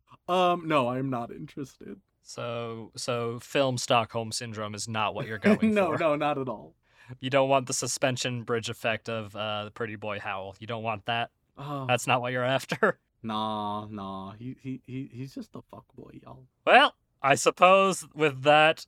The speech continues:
Speaker 2: uh, thank you all so much for tuning in. If you enjoyed Rem ripping out your burning heart and stamping on it, uh, along with all of your other childhood dreams,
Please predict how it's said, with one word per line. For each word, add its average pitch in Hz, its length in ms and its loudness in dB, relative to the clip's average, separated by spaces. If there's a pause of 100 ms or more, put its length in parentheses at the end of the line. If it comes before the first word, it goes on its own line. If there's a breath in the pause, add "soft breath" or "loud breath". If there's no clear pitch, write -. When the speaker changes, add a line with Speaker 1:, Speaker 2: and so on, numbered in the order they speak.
Speaker 2:
uh, 156 360 6
thank 185 440 4
you 196 140 2
all 190 180 6
so 180 160 0
much 180 160 0
for 185 140 2
tuning 175 400 0
in. 131 320 2 (360)
If 339 280 2
you 269 140 0
enjoyed 180 600 2
Rem 139 460 0
ripping 156 440 -6
out 143 380 0
your 131 220 -2
burning 135 520 2
heart 120 460 0
and 113 220 -2
stamping 127 580 0
on 120 240 0
it, 117 300 -6
uh, 127 240 -2
along 185 260 2
with 151 120 -6
all 143 120 6
of 117 80 2
your 113 120 -2
other 104 120 -6
childhood 101 480 -6
dreams, 104 520 -10